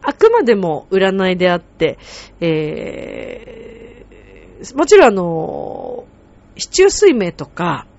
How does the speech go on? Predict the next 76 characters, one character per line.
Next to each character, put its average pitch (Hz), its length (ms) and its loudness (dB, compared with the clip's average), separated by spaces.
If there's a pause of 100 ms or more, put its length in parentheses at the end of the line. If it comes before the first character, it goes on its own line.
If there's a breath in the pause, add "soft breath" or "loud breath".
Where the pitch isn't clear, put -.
(320)
そ - 140 -16
れ 156 100 -8
か - 200 -8
ら、 - 720 -10
天 370 220 2
中 403 200 6
殺 - 280 -4
と 151 100 -10
か、 - 220 -12 (340 loud breath)
あ 247 80 0
の、 226 100 0
生 359 220 4
年 466 180 4
月 480 180 0
日 320 80 -2
と 254 100 -2
か 175 120 -2
で 165 100 0
わ 165 140 -2
か 185 120 -2
る 165 60 -2
や 147 60 -4
っ - 20 -10
ぱ - 80 -10
タ 190 180 -4
イ 180 40 -2
ミ 185 140 -4
ン 185 60 -6
グ 175 100 -6
と 160 100 -10
か、 143 140 -14
そ - 100 -8
れ 170 100 -4
か 156 160 -6
ら 151 320 -6
相 269 200 2
性 - 240 -2
と - 140 -12
か、 - 180 -16 (280 loud breath)
こ 440 100 4
う - 40 6
い - 20 -10
っ - 40 -14
た 440 120 2
の 277 120 0
は 170 100 0
あ 269 60 6
る 392 100 6
と 214 80 2
思 175 160 -4
う 156 40 -6
ん - 20 -12
で 139 80 -12
す - 100 -20
け 147 100 -12
ど 151 80 -10
も、 160 280 -2 (420 loud breath)
あ 294 160 4
る 320 120 2
方 185 340 0
が 151 120 -10
で 151 120 -8
す - 160 -12
ね、 175 100 -2
私 165 200 -10
の 220 80 0
生 254 140 0
徒 208 120 -4
さ 180 160 -2
ん 175 40 -4
な 170 100 2
ん 185 40 -4
で 151 100 -10
す - 100 -18
け 170 120 -10
ど、 180 220 2